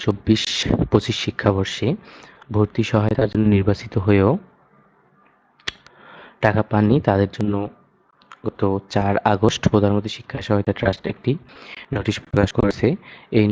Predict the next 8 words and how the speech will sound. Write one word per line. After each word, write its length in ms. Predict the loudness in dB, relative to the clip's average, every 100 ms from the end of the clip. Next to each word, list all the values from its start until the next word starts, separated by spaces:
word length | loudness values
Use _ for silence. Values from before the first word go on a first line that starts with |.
| 0
নোটিশ 280 | -2 -2 -2 0
অনুযায়ী 360 | 0 2 4 4 2 -4 -18 _ _ _ _ _ _ _
আমরা 160 | -6 -6
কিভাবে 260 | -2 0 0 -2
টাকা 140 | -4 -4
পেতে 180 | -4 -2 0
পারি, 180 | 2 0 -6 _ _ _ _ _
এ 20 | -6